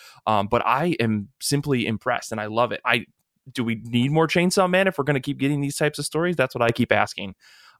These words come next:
This is, like, a, a really weird story that focuses on,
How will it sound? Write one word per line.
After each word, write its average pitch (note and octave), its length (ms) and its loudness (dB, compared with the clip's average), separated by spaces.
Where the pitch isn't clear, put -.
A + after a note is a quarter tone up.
This E3 180 0
is, G3 140 0
like, D3 220 2
a, A#2 360 2
a - 260 -2
really D3 440 2
weird B2 600 2
story A#2+ 640 2
that G#2+ 240 0
focuses C3+ 500 -2
on, G#2+ 520 2